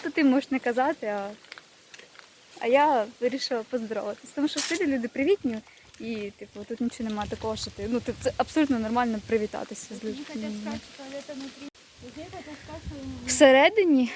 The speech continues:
Speaker 1: є, скоріш за все, вже. Але на вулиці були туалети, наприклад, щоб, якщо діти на вулиці тут займаються, щоб не бігали далеко в школу, а могли сходити на вулиці в
Speaker 2: Боже,
Speaker 1: туалет.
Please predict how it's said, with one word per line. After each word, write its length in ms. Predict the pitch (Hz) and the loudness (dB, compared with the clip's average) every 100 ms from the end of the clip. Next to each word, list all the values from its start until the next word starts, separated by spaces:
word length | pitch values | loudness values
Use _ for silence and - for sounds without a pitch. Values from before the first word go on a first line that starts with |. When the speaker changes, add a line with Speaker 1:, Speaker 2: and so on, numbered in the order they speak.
| - | -4
Speaker 1:
є, 340 | 262 254 233 | 2 6 6
скоріш 360 | 208 - 226 226 | 2 -2 2 2
за 80 | 214 | 0
все, 280 | 226 - 214 | -2 -4 -2
вже. 300 | 226 233 320 - - - _ - - - | 0 2 2 0 -8 -20 _ -20 -20 6
Але 300 | 247 254 262 | 10 10 10
на 100 | 240 | 8
вулиці 340 | 311 349 - | 6 6 6
були 240 | 233 262 269 | 10 10 10
туалети, 420 | 233 233 285 311 | 6 4 6 4
наприклад, 480 | 247 - - 233 - | 4 2 4 0 0
щоб, 200 | - 214 | -2 4
якщо 260 | 233 - 247 | 4 6 6
діти 260 | 233 - | 6 2
на 80 | 226 | 4
вулиці 320 | 269 381 - - | 4 4 0 -6
тут 120 | 208 | 2
займаються, 460 | 220 208 208 196 | 2 4 0 0
щоб 200 | - 208 | -6 2
не 100 | 233 | 6
бігали 380 | 233 349 339 240 | 8 8 8 6
далеко 420 | 214 214 202 - 202 - - | 6 4 4 0 -10 -18 -20
в 40 | - | -18
школу, 440 | - 214 202 202 202 | -6 -2 -2 0 4
а 280 | 226 277 302 | 8 10 8
могли 300 | 226 233 262 | 6 6 4
сходити 520 | - 220 226 - 220 | 2 2 2 2 0
на 100 | 208 | 0
вулиці 300 | 202 214 220 | 0 0 0
в 80 | 247 | -4
Speaker 2:
Боже, 120 | 247 | -6
Speaker 1:
туалет. 300 | 226 220 226 | -2 -2 -2